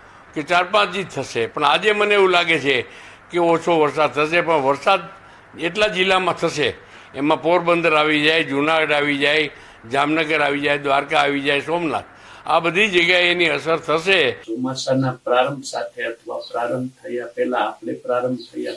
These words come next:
Speaker 2: પહેલા વાવાઝોડું ઉત્પન્ન થતું હોય છે, ત્યારે એ સૌરાષ્ટ્રના, અરબી સમુદ્રનું વાવાઝોડું સૌરાષ્ટ્રના દરિયાકાંઠાના વિસ્તારમાં એ થોડા ઘણા વરસાદ આપે.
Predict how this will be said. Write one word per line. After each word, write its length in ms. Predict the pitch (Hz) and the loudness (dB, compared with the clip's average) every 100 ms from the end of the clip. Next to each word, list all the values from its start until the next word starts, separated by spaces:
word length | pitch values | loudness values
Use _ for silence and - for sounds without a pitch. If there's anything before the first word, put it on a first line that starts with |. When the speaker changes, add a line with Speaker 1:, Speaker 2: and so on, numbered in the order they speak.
| - | -8
Speaker 2:
પહેલા 260 | 113 127 127 | -4 -2 0
વાવાઝોડું 580 | 123 127 117 127 120 | -2 -4 -6 -6 -4
ઉત્પન્ન 340 | 113 113 127 127 | -4 -4 -4 -4
થતું 400 | - - - 135 | -6 -20 -10 -4
હોય 140 | 113 | -4
છે, 180 | - - - _ _ _ _ _ _ _ | -4 -14 -20 _ _ _ _ _ _ _
ત્યારે 420 | 120 127 131 127 131 _ _ - - - | 0 2 4 2 -4 _ _ -20 -20 -6
એ 280 | 131 135 131 | -2 -2 -2
સૌરાષ્ટ્રના, 960 | - 117 113 135 131 - - 131 127 127 | -4 -4 0 2 0 -4 -6 -4 -2 -4
અરબી 300 | 120 127 131 | -6 -6 -8
સમુદ્રનું 720 | - 127 123 127 127 127 123 | -6 -6 -4 -4 -4 -4 -2
વાવાઝોડું 500 | 123 127 127 127 123 - | 0 0 -2 -6 -8 -6
સૌરાષ્ટ્રના 540 | 113 123 123 - 120 | -2 0 -2 -4 -10
દરિયાકાંઠાના 1400 | 113 117 120 123 - 113 - 117 - _ _ - - 117 | -8 -8 -6 -8 -8 -12 -10 -12 -12 _ _ -16 -8 -6
વિસ્તારમાં 680 | 117 117 - 131 120 107 95 _ _ _ - - | -4 -6 -4 0 0 -2 -8 _ _ _ -18 -10
એ 60 | 120 | -10
થોડા 340 | - 120 127 | -8 0 2
ઘણા 240 | 127 127 | 2 -2
વરસાદ 480 | 123 123 - 131 120 | 0 -2 0 0 0
આપે. 440 | 117 - 110 104 | -2 -2 -2 -2